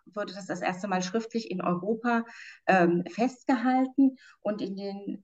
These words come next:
ähm, sechziger Jahren, Ende der sechziger Jahre, ähm, wurde es nach U S A von Herrn Yogi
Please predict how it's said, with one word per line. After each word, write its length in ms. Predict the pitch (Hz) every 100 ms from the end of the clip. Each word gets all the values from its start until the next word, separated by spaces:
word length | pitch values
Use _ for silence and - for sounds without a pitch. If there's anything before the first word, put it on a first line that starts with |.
| -
ähm, 360 | 180 170 170 165
sechziger 560 | - 226 - - 247
Jahren, 280 | 226 208 220
Ende 260 | - 214 226
der 160 | 208 175
sechziger 560 | 247 240 - 262 233
Jahre, 480 | 220 196 202 214 220 - - _
ähm, 520 | - 190 180 190 180 - _ _ _
wurde 200 | 202 208
es 140 | 170 202
nach 140 | 180
U 120 | -
S 200 | 180 180
A 360 | - 214 285 320 - _ _
von 220 | 220 214
Herrn 380 | 202 202 196 180 -
Yogi 720 | 185 190 214 220 208 196 190